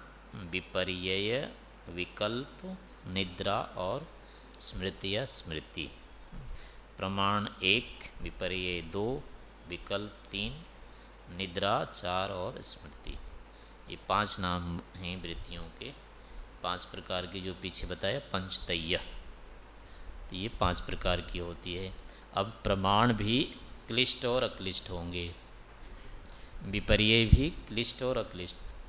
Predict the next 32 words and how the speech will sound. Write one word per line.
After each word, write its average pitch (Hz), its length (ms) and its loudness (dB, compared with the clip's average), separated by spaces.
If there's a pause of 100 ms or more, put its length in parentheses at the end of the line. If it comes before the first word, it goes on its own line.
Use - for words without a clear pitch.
(540)
होंगे, 101 500 -2 (680)
विकल्प 113 460 6
भी 123 220 4
क्लिष्ट 113 460 4
और 120 160 4
अक्लिष्ट - 540 -6
होंगे, 92 340 -4
निद्रा 104 380 8
भी 113 180 4
क्लिष्ट - 400 2
और 120 140 4
अक्लिष्ट 92 480 -4
होगी, 90 340 -6 (500)
स्मृतियाँ 107 640 4
भी 113 160 -2
क्लिष्ट 107 380 0
और 120 160 0
अक्लिष्ट - 500 -6
हो 73 80 -4
जाएंगी। 76 420 -6
हम्म, 120 280 -8
इस - 160 -8
तरह 87 160 -6
से - 140 -8
पांचों 90 440 -2
के 113 200 0 (600)
दो 95 160 2
दो 101 120 6
विभाग 95 380 4
होने 92 240 -2
पर 87 200 -6
ये 95 200 -4